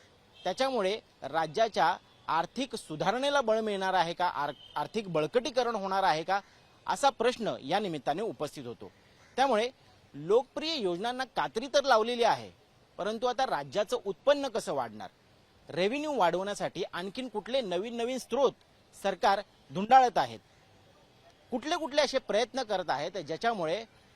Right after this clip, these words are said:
जी वित्तीय तूट असेल किंवा जी महसुली तूट असेल, ती पण भरून निघेल आणि त्याचबरोबर सरकार जे आहे, हे आर्थिकदृष्ट्या आणखीन सक्षम होईल?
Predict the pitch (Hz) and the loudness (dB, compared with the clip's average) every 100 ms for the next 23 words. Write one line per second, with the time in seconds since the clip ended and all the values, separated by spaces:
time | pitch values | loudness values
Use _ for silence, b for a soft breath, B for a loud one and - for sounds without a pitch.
0 | 147 226 285 - _ _ 131 208 - 311 | -6 -4 -4 -10 _ _ -6 -6 -2 0
1 | 294 240 190 170 175 147 147 - 202 190 | 2 0 0 -2 -2 -6 -8 -4 0 4
2 | 160 160 _ 151 226 190 190 220 285 294 | 2 0 _ -8 -4 -2 -2 -4 -6 -6
3 | 196 180 240 160 165 180 _ _ - 247 | -6 -2 -2 -2 -8 -10 _ _ -4 4
4 | 302 294 214 269 269 277 233 139 - 185 | 4 4 0 0 -2 0 0 -2 -10 -8
5 | 226 202 214 233 196 156 156 220 214 _ | -6 0 0 0 -4 -2 -2 -4 -6 _
6 | _ - 220 214 226 269 220 175 123 131 | _ -6 0 0 4 4 4 0 -2 -4
7 | 214 _ _ - 196 202 - _ - 175 | -10 _ _ -6 -2 -2 -6 _ 0 0
8 | 185 269 220 160 - 170 160 - 180 - | 2 -4 -4 -6 -4 -2 -2 -2 -8 -6
9 | 254 - 185 - 208 156 127 | -8 -4 -4 -2 -2 -2 -8